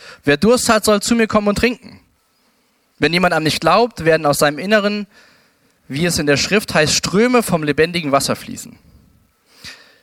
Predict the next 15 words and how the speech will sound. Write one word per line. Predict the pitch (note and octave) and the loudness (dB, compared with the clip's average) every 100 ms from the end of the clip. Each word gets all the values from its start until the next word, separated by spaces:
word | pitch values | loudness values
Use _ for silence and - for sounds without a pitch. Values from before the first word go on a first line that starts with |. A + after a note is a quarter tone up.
| _ _ - | _ _ -4
Er, | D#3+ F3+ | 2 4
also | C3 C3 | 4 2
Jesus, | D#3 F3 | 0 0
sagte | D#3+ D#3+ - | 2 0 2
das | E3+ E3+ | 0 0
im | D3 | -2
Hinblick | C#3+ G#3 G#3 A3 | -2 -2 0 0
auf | D#3+ C#3+ | 0 0
den | C#3+ C3 | -2 0
Heiligen | D3+ E3+ D#3+ | 0 0 0
Geist, | C#3 D3+ F#3 - | 2 2 0 -2
den | C#3+ B2+ | -4 -4
sie | D3+ | -4
empfangen | D#3 C#3+ E3+ E3+ A#2 | -4 -2 -2 -2 -2
sollten, | G#2+ G#2+ - A#2 | 0 0 -2 -12